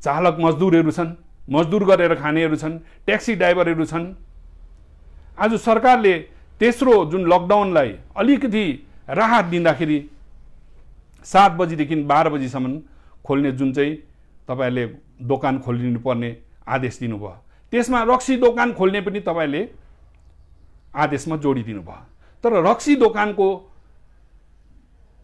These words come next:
जरुरी हो कि मान्छेलाई चिया दोकानको जरुरी हो? मान्छेलाई रक्सी दोकानको जरुरी हो कि मान्छेलाई फास्ट फुडको जरुरी हो? जब रक्सी दोकानको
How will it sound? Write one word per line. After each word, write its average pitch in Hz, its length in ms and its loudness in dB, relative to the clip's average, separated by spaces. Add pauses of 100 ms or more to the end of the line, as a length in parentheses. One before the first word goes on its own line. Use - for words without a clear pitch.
(140)
जरुरी 240 460 6
हो 165 220 4
कि 147 400 -4 (1300)
मान्छेलाई 147 580 0 (440)
चिया 175 220 -4
दोकानको 127 440 -10
जरुरी 92 360 -16
हो? 73 160 -20 (1900)
मान्छेलाई 233 420 2
रक्सी 240 280 2
दोकानको 254 440 2
जरुरी 214 360 2
हो 185 180 2
कि 196 340 -8 (800)
मान्छेलाई 170 480 -4
फास्ट 196 480 -10
फुडको 143 340 -8
जरुरी 113 360 -8
हो? 90 140 -16 (260)
जब 269 180 2
रक्सी 226 340 4
दोकानको 247 420 2